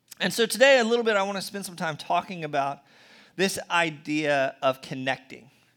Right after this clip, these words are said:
In Acts chapter one, it is,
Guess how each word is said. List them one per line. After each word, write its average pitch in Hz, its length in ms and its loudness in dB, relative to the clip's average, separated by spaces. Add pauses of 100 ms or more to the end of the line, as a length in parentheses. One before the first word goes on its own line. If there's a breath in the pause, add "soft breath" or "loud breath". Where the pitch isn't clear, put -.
(1400 soft breath)
In 208 120 4
Acts 220 360 0
chapter 196 380 0
one, 165 460 0 (1080 soft breath)
it 202 140 4
is, 180 400 0